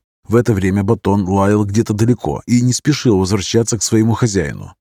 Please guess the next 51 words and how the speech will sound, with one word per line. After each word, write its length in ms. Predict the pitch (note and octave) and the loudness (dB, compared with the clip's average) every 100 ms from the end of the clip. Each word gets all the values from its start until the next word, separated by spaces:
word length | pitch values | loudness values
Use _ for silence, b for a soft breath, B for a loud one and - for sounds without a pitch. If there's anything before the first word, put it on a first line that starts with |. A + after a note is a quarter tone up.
| _ | _
Во 140 | G#2 | -2
время 300 | G#2 A2 A2+ | 0 2 0
того, 220 | G2+ A2+ A2+ | 0 0 0
как 200 | A2 G#2 | -2 -2
медведь 380 | A2 A2+ G#2 | 0 0 -2
вырвался 400 | F#2+ F2+ F#2 - | -2 -2 -2 -2
из 100 | G2+ | -4
берлоги, 480 | F#2 G#2 G2+ G#2 G2+ | -2 0 2 0 0
я 220 | - G#2 G2 | -2 0 0
на 100 | G#2 | 0
собаку 420 | - A2 G#2 G#2+ | 0 0 0 0
внимания 440 | G#2 A2 A2 A2 | 2 2 2 2
не 120 | A2+ | 2
обращал. 600 | A2 G#2+ A#2 - D#2+ G1+ - _ _ | 2 0 -2 -2 -4 -6 -12 _ _
Так 280 | C#3+ B2 - | 0 0 -2
краем 320 | B2+ A#2+ A2+ | 2 4 4
уха 240 | A#2 B2 | 2 0
слышал, 400 | A#2 D#3 D#3 F2+ | 0 2 2 0
что 200 | F2+ - | -2 0
он 120 | A#2+ A2+ | 2 4
лает 240 | G#2+ F2 | 2 0
где-то 300 | F#2 G#2+ G2+ | -2 -2 0
рядом. 400 | G#2 C#2+ A1 - _ _ - | -2 -2 -8 -14 _ _ -2
И 80 | A2+ | 2
вот 200 | A#2 - | 2 0
теперь 420 | - G#2+ F2+ F#2 - | -4 0 0 0 0
он 180 | A#2+ - | 0 0
снова 360 | - A2 F#2 | -4 0 0
далеко. 480 | F#2+ G#2+ A2+ D2+ - _ _ _ - | 0 0 0 -4 -8 _ _ _ -10
Судя 360 | - A#2 G2+ | -2 0 2
по 120 | F#2+ G2+ | 0 -2
всему, 360 | - G#2 G#2+ | 0 0 0
воспитание 640 | G2 A2+ - - F#2 G2 | 0 0 0 -2 0 0
на 100 | G2+ | -2
пользу 340 | F#2+ G#2 G2 G#2 | 0 0 0 0
не 80 | G#2 | 0
пошло. 500 | - - G2 - _ _ _ - | -2 -2 -4 -6 _ _ _ -4
До 160 | A2+ | 0
боли 260 | C3 B2 F2+ | 2 2 2
в 60 | F2+ | 0
зубах 400 | G2 G2+ A2+ - | 0 0 0 -2
не 80 | |
хочется, 560 | G#2 A2 A#2+ G#2 - - | 0 0 0 -2 -8 -8
но 180 | G2 A#2+ | -2 2
вот 260 | A#2+ C3 - | 2 0 0
не 160 | B2+ | 0
хочется 560 | A2+ C#3+ C#3+ A2 - G#2 | 2 2 0 -2 -2 0
мне 180 | A#2 A#2+ | 2 2
с 140 | - | 0
ним 160 | A#2+ A2+ | 0 0
расставаться. 760 | A2+ - A#2+ D#2 - - - | 0 0 0 0 -4 -8 -12